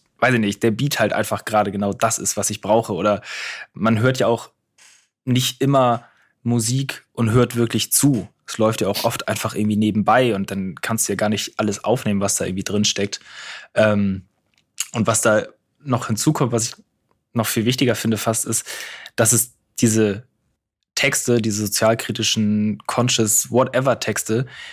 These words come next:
ich glaube, die gibt es auch momentan. Man muss vielleicht nur ein, zwei Mal genauer hinhören, um sie zu finden. Sie haben halt nicht vielleicht die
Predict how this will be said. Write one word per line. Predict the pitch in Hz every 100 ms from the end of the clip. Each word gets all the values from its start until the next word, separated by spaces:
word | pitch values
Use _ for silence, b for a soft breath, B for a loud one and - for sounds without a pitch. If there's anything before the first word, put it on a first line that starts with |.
| B
ich | -
glaube, | - 120 117
die | 107
gibt | 120 160 -
es | 104 - -
auch | 107
momentan. | 110 107 104 - 107 98 135 151 -
Man | 107
muss | 120 -
vielleicht | 117 110 110
nur | 113 110 107 - _ _ -
ein, | 113 113
zwei | 110
Mal | 104 104 104 104 - _ _ _ _ _ _ _
genauer | - 113 113 107
hinhören, | 120 131 107 - 117 113 107 98 _ -
um | 117 110
sie | 107
zu | -
finden. | - 127 127 98
Sie | 98
haben | 104
halt | 110 104
nicht | 110 -
vielleicht | - 107 110 - 110
die | 107 104